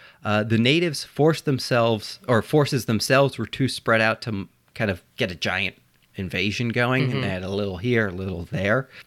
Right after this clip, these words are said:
Speaker 1: Summer of sixteen forty-five, finally, the Dutch and the allied natives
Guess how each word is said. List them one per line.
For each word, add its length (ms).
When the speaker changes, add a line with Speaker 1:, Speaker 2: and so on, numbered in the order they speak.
Speaker 1:
Summer 480
of 240
sixteen 580
forty-five, 920
finally, 640
the 140
Dutch 560
and 180
the 120
allied 680
natives 640